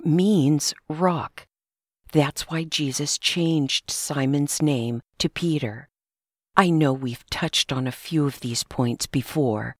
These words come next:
but it's so important to highlight. Peter was just a human, just like you and me. Let's pray. Jesus,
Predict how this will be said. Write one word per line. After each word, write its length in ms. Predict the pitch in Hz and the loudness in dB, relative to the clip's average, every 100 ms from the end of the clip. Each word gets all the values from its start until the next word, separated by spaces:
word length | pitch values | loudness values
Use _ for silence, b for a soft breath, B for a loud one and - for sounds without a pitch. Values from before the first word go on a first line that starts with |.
| _ _ _ _ - | _ _ _ _ -8
but 120 | 156 | -6
it's 180 | 143 - | -2 2
so 400 | - - 202 165 | 2 4 2 2
important 680 | 147 - - 151 - 127 - | 0 -2 -4 -4 -2 -2 -2
to 80 | |
highlight. 760 | 143 - 151 135 110 104 - - _ _ _ _ _ _ _ - | -8 -2 0 0 0 -8 -12 -20 _ _ _ _ _ _ _ -12
Peter 720 | - 175 160 165 160 165 _ | -2 2 2 2 -4 -6 _
was 300 | 175 185 - | -2 -2 -2
just 680 | - - 151 123 120 - - _ _ _ | -4 -2 -2 -2 -4 -4 -4 _ _ _
a 120 | - 147 | 2 2
human, 800 | - - 170 156 107 110 139 _ _ _ _ _ _ 143 | -2 -4 0 0 -2 -8 -18 _ _ _ _ _ _ -4
just 560 | - 160 131 - - | 2 4 2 -4 -6
like 280 | 131 117 - | -8 -8 -6
you 140 | 120 120 | -2 0
and 180 | 120 | 2
me. 340 | 123 101 101 _ _ _ _ _ _ _ _ _ _ - | 2 0 -8 _ _ _ _ _ _ _ _ _ _ -2
Let's 300 | 143 120 - | 0 0 -6
pray. 520 | - 139 104 117 _ _ _ _ _ _ _ _ _ _ _ - | -6 -6 -6 -10 _ _ _ _ _ _ _ _ _ _ _ -2
Jesus, 420 | 180 165 170 | 0 2 0